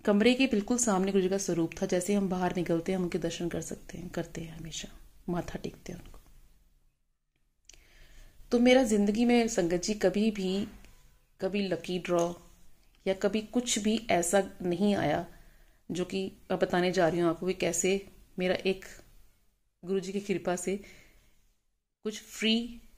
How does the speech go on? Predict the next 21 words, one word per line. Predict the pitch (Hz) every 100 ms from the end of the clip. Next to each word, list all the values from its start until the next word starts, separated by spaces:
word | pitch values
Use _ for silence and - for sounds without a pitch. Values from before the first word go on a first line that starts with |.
| - _ -
ड्रॉ | 165 175
निकला। | 165 147 143 - - - _ _ _ _ _ _ _ _ _ _ _ _ _ _ _ _ _ _ _ _ _ _ _ _ _ _ _
फनी | - 190 214
इसलिए | 220 - 214 220
कि | 233
आप | 226
सोचेंगे | 214 190 202 208
कि |
ये | 220
सत्संग | 214 190 - 196
क्यों | 202 196
शेयर | - 175
हो | 175
रहा | 160
है | 160
इस | 165
तरह | 160 160
से, | - -
क्योंकि | - 180 208
मैं | 208 214 190 185 196
आपको | - 170 185